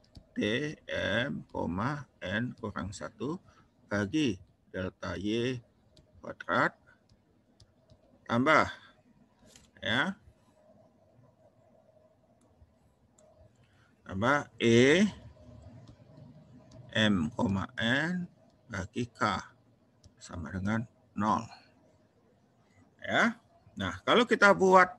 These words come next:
tadi delta X sama dengan delta Y,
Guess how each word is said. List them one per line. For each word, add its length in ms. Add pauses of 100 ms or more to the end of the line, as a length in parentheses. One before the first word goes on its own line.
(1000)
tadi 320
delta 640
X 220 (2500)
sama 320
dengan 240
delta 400
Y, 640